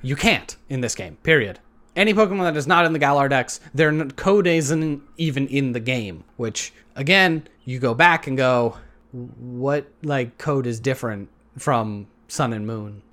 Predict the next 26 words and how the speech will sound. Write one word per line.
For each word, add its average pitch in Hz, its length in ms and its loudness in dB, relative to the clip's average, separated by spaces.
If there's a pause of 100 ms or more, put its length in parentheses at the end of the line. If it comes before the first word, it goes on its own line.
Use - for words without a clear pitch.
(100)
for - 180 -2
all 110 100 0
these 104 160 -8
Pokemon, 92 460 -10 (320)
from 160 180 0
all 147 100 4
the 131 120 2
old 117 180 0
ones 110 220 -6
that 135 80 0
you're 123 100 0
not 113 200 0
including?" 95 500 -10
Like, 127 240 -6 (160)
how 190 380 2
hard 175 320 4
is 139 120 2
it 139 160 2
actually 139 400 -2
to 131 160 -2
implement 117 460 -6
that? 85 200 -12 (380)
I, 120 300 -8
I - 20 -4
don't 151 140 -2
know, 143 320 -4